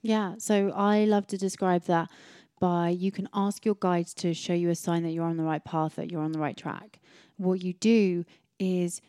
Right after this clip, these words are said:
you, um, ask them to step forward and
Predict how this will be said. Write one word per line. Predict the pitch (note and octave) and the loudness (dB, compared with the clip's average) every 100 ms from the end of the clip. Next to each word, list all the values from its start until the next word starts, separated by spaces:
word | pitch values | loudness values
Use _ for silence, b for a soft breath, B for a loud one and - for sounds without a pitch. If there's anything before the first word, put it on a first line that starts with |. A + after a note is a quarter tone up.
| _ | _
you, | G3+ F3 F3 E3+ E3 E3 E3+ E3+ E3 E3 E3 D#3+ E3 - | -10 -4 0 2 2 2 2 0 0 0 0 0 -2 -4
um, | F3+ E3 D#3+ D#3+ | -4 -2 -2 -2
ask | E3+ F#3 | -2 -2
them | G3 | -2
to | F#3 | -6
step | - F#3 - | -2 -2 0
forward | G#3 G3 F3 - | 2 4 4 2
and | F#3 F3 E3+ E3 | -4 -2 -4 -8